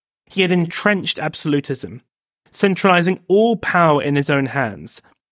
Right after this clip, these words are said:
Though he wasn't exactly a despot in the twentieth century mold. Power was still exercised through ministers and royal councils, but these all reported to the king and acted in his name,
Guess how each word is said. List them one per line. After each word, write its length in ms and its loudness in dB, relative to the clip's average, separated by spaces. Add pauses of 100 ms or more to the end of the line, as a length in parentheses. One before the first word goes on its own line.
(440)
Though 80 2
he 120 4
wasn't 260 2
exactly 600 2
a 120 0
despot 840 -4 (100)
in 100 -4
the 80 0
twentieth 400 -2
century 400 -6
mold. 480 -2 (600)
Power 380 4
was 160 2
still 240 2
exercised 680 -2
through 160 -2
ministers 720 0
and 180 -2
royal 220 -4
councils, 800 -2 (520)
but 140 2
these 240 2 (140)
all 160 4
reported 420 2
to 100 -12
the 80 -2
king 520 -2 (260)
and 200 2
acted 420 0
in 180 -2
his 220 -2
name, 400 2